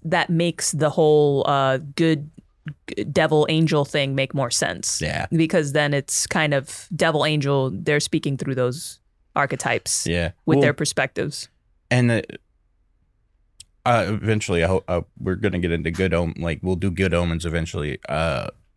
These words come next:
Speaker 2: the first book, it, or the book, my, is great. Then they did the T V show recently, and they did season two.
Speaker 1: Mm-hmm.
Speaker 2: And Terry's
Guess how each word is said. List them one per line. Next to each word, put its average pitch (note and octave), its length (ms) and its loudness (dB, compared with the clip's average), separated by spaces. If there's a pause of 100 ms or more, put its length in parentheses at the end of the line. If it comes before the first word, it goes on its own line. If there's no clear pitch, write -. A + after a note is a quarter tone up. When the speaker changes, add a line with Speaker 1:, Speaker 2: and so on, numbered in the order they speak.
(200)
Speaker 2:
the F#2 80 -2
first C3 360 0
book, A2 260 2 (800)
it, G1+ 340 -2
or F#2+ 340 0
the G#2 60 2
book, G2+ 360 0 (480)
my, F#2+ 220 2
is E2+ 300 -4
great. F#2 380 2 (460)
Then G#2+ 180 2
they G#2+ 100 4
did G2 180 0
the F#2 60 -4
T A#2+ 180 -4
V A#2 100 0
show A#2+ 180 0
recently, B2+ 420 0
and A2 100 2
they G2 80 2
did G2 180 0
season G2+ 380 -2
two. B2 300 0 (300)
Speaker 1:
Mm-hmm. F#3 180 -2 (640)
Speaker 2:
And G2 500 4 (600)
Terry's F2+ 360 0